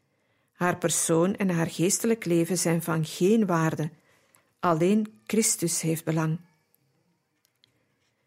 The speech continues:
Juist daarom is Edith zo weigerachtig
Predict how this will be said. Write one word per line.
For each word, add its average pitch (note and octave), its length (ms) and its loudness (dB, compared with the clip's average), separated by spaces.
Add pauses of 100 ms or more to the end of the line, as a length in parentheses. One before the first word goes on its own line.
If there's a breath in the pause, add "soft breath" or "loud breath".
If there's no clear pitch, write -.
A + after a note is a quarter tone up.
(120)
Juist G#3 540 2
daarom F3+ 540 2 (400 soft breath)
is - 260 0
Edith G#3 400 0
zo G3 380 2
weigerachtig G#3 720 0